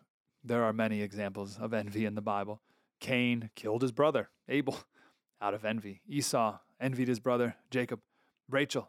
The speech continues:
envied her sister, Leah. Mark fifteen ten says that it was out of envy that the chief priests had delivered Jesus up. It was envy. They envied him. The Pharisees envied him. None of those stories went well for anyone, really.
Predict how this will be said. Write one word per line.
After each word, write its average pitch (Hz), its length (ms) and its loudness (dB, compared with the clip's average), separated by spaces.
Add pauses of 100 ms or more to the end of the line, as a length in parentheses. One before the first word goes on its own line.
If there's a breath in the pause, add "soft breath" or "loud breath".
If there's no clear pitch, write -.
envied 139 280 0
her 123 80 -2
sister, 123 360 -4
Leah. 131 300 -8 (920)
Mark 135 180 2
fifteen 147 320 -2
ten 143 180 2
says 135 200 2
that 131 180 2
it 139 60 0
was 135 160 4
out 131 160 4
of 120 100 -4 (140)
envy 135 480 -2 (320)
that - 140 -4
the - 40 -10
chief - 320 -4
priests - 580 -2 (260)
had 120 200 -4
delivered 117 380 0
Jesus 117 360 -4
up. 120 200 -10 (140)
It - 20 -18
was 131 100 -10
envy. 151 200 -2
They 123 100 0
envied 175 240 -2
him. 113 120 -18
The 113 60 -20
Pharisees 147 340 -2
envied 175 300 -10
him. - 80 -20 (1400)
None 170 180 2
of 254 60 2
those 214 180 4
stories 156 420 4
went 135 160 0
well 104 340 0 (260)
for 95 280 -6
anyone, 104 380 0 (180)
really. 92 360 -8